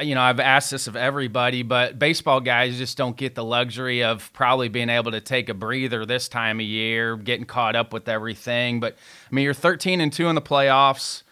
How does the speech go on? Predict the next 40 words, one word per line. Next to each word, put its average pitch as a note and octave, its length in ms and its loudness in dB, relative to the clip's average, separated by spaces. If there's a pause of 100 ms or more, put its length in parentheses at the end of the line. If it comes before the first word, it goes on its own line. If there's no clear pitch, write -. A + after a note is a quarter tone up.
(300)
four E3 300 4
seed D#3 340 0
conference C#3+ 400 2
tournament, C#3+ 480 0
three C#3+ 200 -4
seed D3 240 -4
in C3+ 60 -4
the B2+ 60 -2
regionals. C#3 920 -2
Um, A#2+ 560 0
you B2+ 180 -4
lost E3+ 400 6
your C#3+ 100 -8
first D#3 380 -6
game C#3+ 440 -2
of B2+ 140 -6
the A#2+ 80 -4
World C3+ 280 0
Series, C3+ 500 -2
lost B2 260 0
your A#2+ 60 -12
second C3 380 -4
game C3 260 0
of A#2 160 -2
the A2 140 -4
conference B2 480 -2
tournament. B2+ 720 -2
So B2 320 -2 (260)
just F3+ 180 -4
talk F#3+ 260 4
a E3 40 -2
little C#3+ 220 2
bit C3 180 2
about A#2+ 320 4
how B2 240 6
everything A#2+ 720 0 (480)
unfolded C3+ 580 4
for - 140 -8
you A2 160 -4
guys. G#2 520 -4